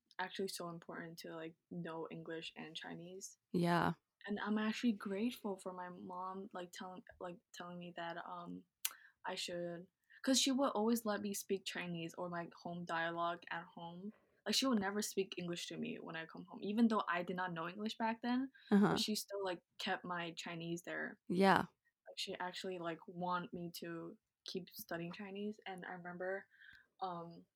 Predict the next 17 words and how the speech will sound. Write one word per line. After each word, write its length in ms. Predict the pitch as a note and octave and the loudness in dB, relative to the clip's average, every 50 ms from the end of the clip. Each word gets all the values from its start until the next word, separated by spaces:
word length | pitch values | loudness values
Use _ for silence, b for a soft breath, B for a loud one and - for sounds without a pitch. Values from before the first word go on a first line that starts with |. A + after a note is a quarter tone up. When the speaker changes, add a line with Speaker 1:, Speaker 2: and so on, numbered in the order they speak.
| - - - - | -18 -14 -6 2
Speaker 1:
I 80 | G#3 A#3+ | 2 4
read 160 | B3 D#4 E4 | 4 4 2
Chinese 300 | - C#4 A3+ A3 G#3 G3+ - | 2 2 2 2 2 0 0
books 280 | F#3 F3+ F3+ - - | -2 -2 -2 -2 -8
too, 280 | - E3+ E3 D#3+ E3 E3+ - - - | -6 -4 -4 -4 -4 -8 -10 -8 -6
and, 340 | F3 F3 E3+ E3 E3 E3 - - | -6 -6 -6 -8 -10 -10 -10 -8
um, 280 | E3+ E3 D#3+ E3 F3+ _ _ _ _ _ _ _ _ _ - | -8 -10 -10 -14 -18 _ _ _ _ _ _ _ _ _ -8
I 60 | F3+ | -8
do 160 | F3+ G3+ G3 F#3 | -2 -2 -2 -2
practice 480 | - - - E3 E3+ - - F3+ F3 F#3+ | -2 -2 -2 -2 -2 -4 -10 -12 -4 -4
writing 200 | E3 D#3+ E3 E3+ | -4 -2 -2 -6
Chinese 320 | - E3+ E3 E3 E3+ - | -8 -8 -8 -8 -8 -8
sometimes 580 | - E3+ F3 - - F3+ F3 F3+ F#3+ - - - - | -8 -10 -12 -12 -12 -12 -12 -12 -12 -14 -6 4 8
Speaker 2:
Mm-hmm. 380 | G#3+ G#3 G#3 G#3+ F3+ F3 F#3 | 8 10 10 8 8 6 4
Speaker 1:
because, 200 | F#3 - - - _ _ _ _ _ _ _ _ _ _ _ _ - | 2 0 -8 -16 _ _ _ _ _ _ _ _ _ _ _ _ -8
yeah, 240 | - - - - - - F#3 - _ _ _ _ _ _ _ _ - | -4 -4 -4 -4 -8 -14 -18 -20 _ _ _ _ _ _ _ _ -12
it's 220 | - - - | -10 -10 -10